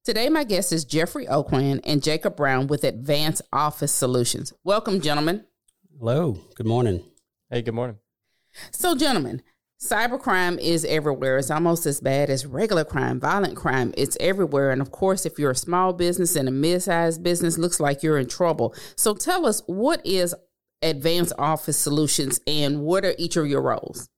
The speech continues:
Speaker 2: Well, I appreciate you having us here today, and, uh, we're excited to be here. Uh, Advanced Office Systems is a forty-year-old business, uh,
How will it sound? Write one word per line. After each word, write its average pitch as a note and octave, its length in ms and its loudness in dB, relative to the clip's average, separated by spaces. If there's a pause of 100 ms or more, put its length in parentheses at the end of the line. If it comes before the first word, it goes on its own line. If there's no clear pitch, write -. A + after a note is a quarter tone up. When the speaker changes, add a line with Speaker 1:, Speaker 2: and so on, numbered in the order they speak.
(1000)
Speaker 2:
Well, D#3 140 -2
I - 20 -2
appreciate C#3+ 580 0
you B2 80 0
having A2+ 300 2
us G#2+ 140 -2
here A2 200 2
today, G#2 580 0
and, G2+ 400 2
uh, F#2+ 240 0
we're G2 180 -2
excited G#2 520 -2
to G2 60 -4
be A2 220 0
here. G2+ 440 -2 (180)
Uh, G2 440 -6 (260)
Advanced C3+ 460 0
Office C#3 340 0
Systems G#2 840 -2
is G2 380 -4
a F2+ 300 -2
forty-year-old A2 720 0
business, A#2 600 -4
uh, F2 380 -10